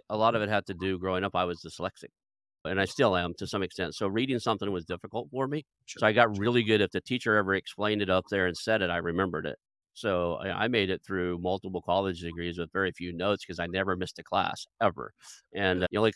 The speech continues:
Speaker 1: questions I ever missed on the test, if they didn't cover it in class. A lot of times I wouldn't even read the reading assignments if they covered everything fairly well 'cause I just remembered what they said,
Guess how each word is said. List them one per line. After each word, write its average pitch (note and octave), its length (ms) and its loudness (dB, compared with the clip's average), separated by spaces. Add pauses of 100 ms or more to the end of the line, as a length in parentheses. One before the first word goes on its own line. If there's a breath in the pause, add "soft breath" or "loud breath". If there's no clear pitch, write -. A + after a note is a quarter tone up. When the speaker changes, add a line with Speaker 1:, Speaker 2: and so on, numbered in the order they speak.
(100)
Speaker 1:
questions A2 320 2
I G2+ 100 8
ever G2 160 4
missed G2 220 0
on F#2+ 80 -2
the F2+ 100 -2
test, - 340 2
if F2+ 100 -8
they F2+ 200 -4
didn't F2+ 160 -4
cover F2+ 300 0
it E2 40 -2
in F2 60 -6
class. - 480 -2 (120)
A G2+ 40 2
lot A#2 80 8
of A#2+ 80 -4
times G2 180 0
I F#2+ 80 6
wouldn't F#2+ 180 2
even F2+ 160 4
read F#2 180 2
the F#2 80 2
reading G#2 280 2
assignments E2+ 480 0
if F2 100 -4
they D2+ 100 -6
covered G2+ 340 0
everything E2+ 340 -2
fairly E2+ 200 -2
well F2 180 0
'cause F2 160 -6
I F2+ 80 0
just F2 180 -10
remembered F2 360 -2
what E2+ 120 -2
they D#2+ 100 -4
said, F#2+ 360 -2